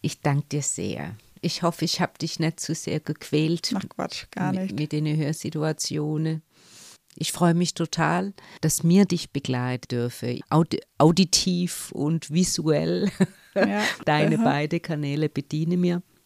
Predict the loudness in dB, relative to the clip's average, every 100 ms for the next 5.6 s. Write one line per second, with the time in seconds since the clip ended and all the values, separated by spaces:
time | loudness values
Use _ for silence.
0 | _ _ -20 -20 _ _ -2 0 0 -4
1 | 0 0 2 0 -2 -2 -2 -4 -4 -4
2 | -4 -8 -6 -4 -2 -2 -2 -2 -4 -8
3 | _ _ -6 -2 -4 -4 -4 -4 -4 -2
4 | -2 -2 -6 -12 -4 -2 -2 -2 -2 -2
5 | -2 -4 -4 -4 -6